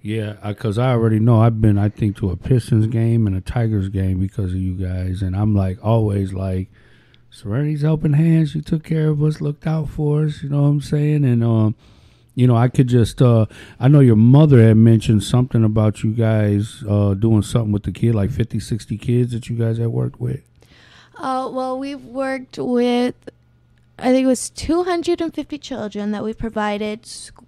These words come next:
Speaker 2: backpacks and hygiene kits for
Speaker 1: Mm-hmm.
Speaker 2: on the Detroit Princess Boat last year. And this year we're ho-, hosting our second annual Princess Boat. We have yet to get the date confirmed, but we have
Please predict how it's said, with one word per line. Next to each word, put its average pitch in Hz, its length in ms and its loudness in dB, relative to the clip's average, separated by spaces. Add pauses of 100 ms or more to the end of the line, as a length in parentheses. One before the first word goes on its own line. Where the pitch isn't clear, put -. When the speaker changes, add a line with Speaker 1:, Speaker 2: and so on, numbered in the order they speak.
(120)
Speaker 2:
backpacks 226 640 -10
and 226 440 -10
hygiene 220 460 -12
kits - 300 -8
for 202 560 -16
Speaker 1:
Mm-hmm. 107 440 -8
Speaker 2:
on 208 220 -10
the 208 60 -12
Detroit 220 360 -12
Princess 240 280 -14
Boat 202 300 -14
last 202 320 -16
year. 190 420 -18
And 202 400 -16
this 208 180 -16
year 208 140 -14
we're 196 140 -14
ho-, 196 180 -16 (280)
hosting 202 400 -18
our 196 120 -16
second 277 340 -14
annual 190 320 -16
Princess 185 460 -20
Boat. 190 300 -20 (420)
We 226 120 -4
have 214 280 -6
yet 202 400 -14
to 220 460 -10
get 214 160 -16
the 226 80 -14
date 202 260 -10
confirmed, 214 720 -10
but 202 260 -10
we 196 380 -12 (360)
have 196 260 -10